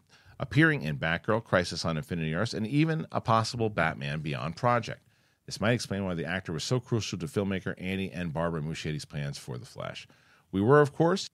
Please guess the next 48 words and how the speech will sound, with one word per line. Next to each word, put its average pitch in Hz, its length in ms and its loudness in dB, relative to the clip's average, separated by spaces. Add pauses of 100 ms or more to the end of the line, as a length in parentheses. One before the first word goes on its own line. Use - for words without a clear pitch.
filled 107 400 4
with 120 300 2
blind 117 300 2
confidence 82 500 0
that 62 100 -4
you 78 140 -2
have 87 400 2
when 80 260 -2
you 76 260 -2
have 78 240 -2
developed 76 400 -4
a 73 40 -6
movie 69 380 -4
and 71 160 -6
when 71 160 -4
you 71 60 -4
get 80 340 -4
excited 76 360 -4
about 82 200 -2
ideas 69 400 -6
like 78 160 -8
this. 117 260 -2
It - 460 -20
just - 200 -8
pushes - 360 -8
you 90 80 -4
forward. 78 360 2
We 73 80 -4
were 78 100 0
all 107 180 4
excited, 101 360 2
believing 87 380 -2
that 78 120 -2
having 92 280 -2
Michael 85 260 -4
Keaton 85 300 -4
as 78 100 -6
Batman 95 360 -2
would 85 100 -4
be 73 100 -2
a 71 60 -2
great 82 300 -4
thing. 62 240 -6
And 53 140 -10
also, 110 360 0
I 87 120 0
think 90 320 -6 (100)
we 87 140 -4